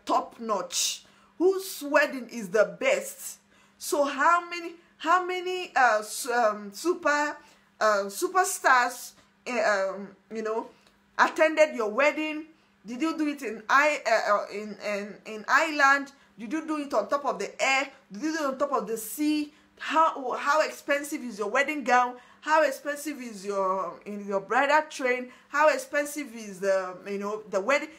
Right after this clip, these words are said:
So everything is not about the real wedding or between you and, you and the man. It's about who came for the wedding.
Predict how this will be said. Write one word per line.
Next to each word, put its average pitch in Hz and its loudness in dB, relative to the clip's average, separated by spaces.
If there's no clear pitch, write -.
So 349 0
everything 427 2
is 302 -10
not 370 0
about 381 4
the 285 2
real 359 -2
wedding 320 2
or 277 4
between 339 -4
you 339 0
and, 254 2
you 247 -4
and 285 2
the 208 -2
man. 208 -4
It's 311 -2
about 349 2
who 392 4
came 294 2
for 220 -4
the 196 0
wedding. 190 -2